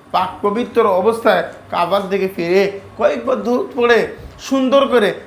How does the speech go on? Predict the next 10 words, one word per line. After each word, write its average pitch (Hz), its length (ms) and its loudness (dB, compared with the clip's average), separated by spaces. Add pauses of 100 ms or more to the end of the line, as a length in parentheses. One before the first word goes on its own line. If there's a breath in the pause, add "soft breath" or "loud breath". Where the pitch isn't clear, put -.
(180)
সামনে 208 300 2
পাঁচটা 196 380 -2
ধূপকাঠি 208 500 -2
আগরবাতি 196 560 0
জ্বালিয়ে 190 360 2
নেবেন, 165 280 -2 (340 loud breath)
একটা 175 240 -2
হরিণের 196 480 -2
চামড়া 180 320 0
দেবেন, 220 320 0